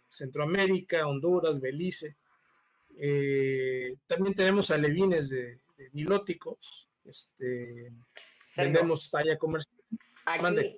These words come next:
Speaker 2: aquí, aquí tengo la primera pregunta, ya que estamos entrando al tema de la, de la reproducción y el alevinaje específicamente, y es de José Luis Marcano, que nos dice, ¿los alevines deben venir de agua salada o podrían adaptarse desde el agua dulce?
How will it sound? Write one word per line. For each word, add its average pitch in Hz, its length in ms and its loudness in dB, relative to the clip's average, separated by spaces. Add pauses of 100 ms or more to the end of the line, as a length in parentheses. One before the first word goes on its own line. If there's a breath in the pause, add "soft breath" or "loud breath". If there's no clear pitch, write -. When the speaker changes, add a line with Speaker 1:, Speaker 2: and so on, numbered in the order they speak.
(140)
Speaker 2:
aquí, 185 520 -2
aquí 156 260 -6
tengo 208 260 -2
la 208 80 0
primera 175 320 -2
pregunta, 175 420 -4
ya 139 120 -4
que 147 60 -8
estamos 165 260 -6
entrando 147 320 -4
al 151 60 -4
tema 160 280 -4
de 156 80 -2
la, 131 340 -4
de 143 80 -2
la 135 140 -2
reproducción 131 580 -6
y 156 40 -2
el 165 60 -2
alevinaje 143 480 -2
específicamente, 147 840 -6
y 135 100 -2
es 131 80 -2
de 156 80 -6
José 165 240 -2
Luis 135 160 -6
Marcano, 160 560 -4 (380)
que 143 100 -4
nos 151 80 -4
dice, 156 220 -4
¿los 151 100 -2
alevines 165 420 -2
deben 208 280 -2
venir 160 340 -2
de 180 160 -2
agua 170 300 -4
salada 180 680 -4
o 151 100 -4
podrían 143 400 -4
adaptarse 151 840 -4
desde 185 500 -2
el 135 120 0
agua 139 240 0
dulce? 110 400 -6